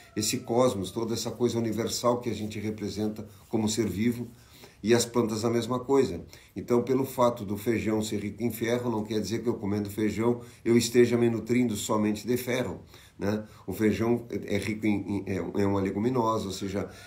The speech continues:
é, geralmente ele vai começar a gerar gases dentro de ti, ou seja, tem várias relações com relação a essa planta. Ela tem uma relação, a, o formato do grão tem uma relação com o rim,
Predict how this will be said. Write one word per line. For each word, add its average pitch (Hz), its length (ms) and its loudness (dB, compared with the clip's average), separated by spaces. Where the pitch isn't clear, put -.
é, 101 180 4
geralmente 110 580 4
ele 104 140 0
vai 107 160 0
começar 107 540 -2
a 107 100 -2
gerar 104 240 0
gases 95 380 0
dentro 101 260 0
de 107 220 -2
ti, 135 120 -4
ou 131 60 0
seja, 127 260 -2
tem 147 160 0
várias 139 440 2
relações 104 640 -2
com 107 100 -4
relação 104 400 -2
a 107 60 0
essa 120 180 -2
planta. 117 460 0
Ela 107 160 0
tem 120 120 0
uma 113 140 0
relação, 107 640 0
a, 104 120 0
o 101 280 -4
formato 107 540 0
do 104 140 0
grão 110 240 2
tem 107 100 0
uma 101 160 0
relação 98 460 -2
com 127 180 -2
o 127 80 2
rim, 120 340 4